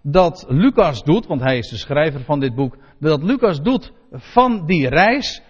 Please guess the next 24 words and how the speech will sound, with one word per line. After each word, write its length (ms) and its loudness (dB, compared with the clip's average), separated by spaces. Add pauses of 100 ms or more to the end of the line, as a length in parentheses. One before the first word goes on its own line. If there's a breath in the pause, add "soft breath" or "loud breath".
(380 soft breath)
eh, 160 0 (500)
waarom 560 2
dat 220 2
zo 120 2
is. 480 -4 (340)
Het 120 0
heeft 180 4
de 100 2
verbazing 520 -2
opgeroepen. 460 0
Waarom? 440 4 (240 loud breath)
Omdat, 420 2
eh, 180 -4 (100)
heel 260 2
veel 440 0 (320 loud breath)
wat 240 6
we 160 -2
in 160 -2
Handelingen 520 0
vinden, 400 2
dat 160 -2
is 140 -6
heel 240 0
accurate 840 -2